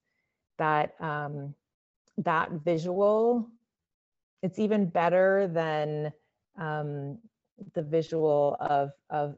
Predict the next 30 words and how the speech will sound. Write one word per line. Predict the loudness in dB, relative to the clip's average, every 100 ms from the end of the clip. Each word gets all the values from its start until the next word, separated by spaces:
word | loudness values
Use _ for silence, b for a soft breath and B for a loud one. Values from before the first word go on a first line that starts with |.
| _
equity | -14 -4 -2 0 -2
and | -4
equality | -8 -6 -2 -2 -2 -4 -6
and, | -8 -10
you | -12
know, | -10
the, | -8 -10 -12 -14
the | -14 -14 -18
people | -10 -8
standing | -6 -6 -6 -8 -8
on | -8
the | -6
box | -4 -4 -6 -12
to | -8
look | -6 -4
over | -6 -6
the | -8
fence | -10 -12 -12
to | -12
watch | -10 -12 -14
the |
baseball | -12 -10 -10
game. | -8 -8 -8
Like, | -10 -10 _ b b b b b b _ _ 0
that's | 2 2 0 -2
what, | -2 -4 _ _ _ -4
that's | -4 -4 -4
what | -4
is | -2 -4
needed. | -6 -4 -4 -6